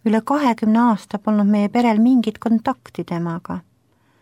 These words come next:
Tuomo oli aastatel tuhat üheksasada seitseteist kuni tuhat üheksasada kakskümmend üks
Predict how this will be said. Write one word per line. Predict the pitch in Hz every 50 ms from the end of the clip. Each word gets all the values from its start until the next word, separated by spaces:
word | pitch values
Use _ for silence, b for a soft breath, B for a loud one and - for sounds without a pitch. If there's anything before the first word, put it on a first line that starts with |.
| _ _ _ _ _ _ _ _ _ -
Tuomo | - 240 240 240 226 214 208 208
oli | 196 202 208
aastatel | 220 233 233 226 - - 196 _ - - 196 196 196 185
tuhat | - 214 214 220 - - 247
üheksasada | 247 247 233 - - 196 196 - 202 196
seitseteist | - - 247 240 247 - - 185 - - 214 226 233 226 - - - _ -
kuni | 208 208 202
tuhat | 202 - 214 208 - -
üheksasada | 262 262 240 - - - - 196
kakskümmend | - 240 233 - - - - - 202 196 190 190 190
üks | 254 254 - _ - - - -